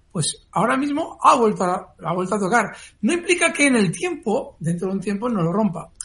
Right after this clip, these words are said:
Pero sí, y además él nos decía, "Bueno, es que ha dado noticias negativas". Yo no lo sé, no, no puedo confirmarlo porque lo desconozco. Pero no me extrañaría, porque fíjense, Philips ha recortado durante los últimos meses, y además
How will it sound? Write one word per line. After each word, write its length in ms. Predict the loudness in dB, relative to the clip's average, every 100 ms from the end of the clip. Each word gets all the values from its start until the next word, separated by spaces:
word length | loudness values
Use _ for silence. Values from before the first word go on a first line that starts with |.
| -2
Pero 180 | 2 4
sí, 320 | 4 2 2
y 120 | -2
además 340 | -2 2 0 0
él 120 | -2 0
nos 120 | 0
decía, 240 | -2 -2
"Bueno, 160 | -2 -2
es 60 |
que 60 | 0
ha 60 | 2
dado 120 | 2
noticias 360 | 2 0 0
negativas". 640 | 0 0 0 0 -2 -16 -12
Yo 180 | -2 2
no 60 | 4
lo 100 | 2
sé, 140 | 0 -8
no, 260 | -6 -4 0
no 280 | 0 0 -2
puedo 140 | -2
confirmarlo 440 | 0 0 -2 -2 -2
porque 220 | -4 -2
lo 120 | -2
desconozco. 500 | -2 -6 -8 -10 -18 -20 -20 0
Pero 140 | 4
no 100 | 6
me 100 | 6
extrañaría, 540 | 4 4 2 2 0 -6 _
porque 200 | -4 0
fíjense, 460 | 2 2 2 0 -4 -14 -6
Philips 340 | 2 2 2 2
ha 80 | 4
recortado 540 | 4 2 2 2 4
durante 300 | 4 4 2
los 160 | 2 0
últimos 380 | 0 0 0 0
meses, 360 | 0 -2 -4
y 60 | -4
además 420 | 0 2 0 -4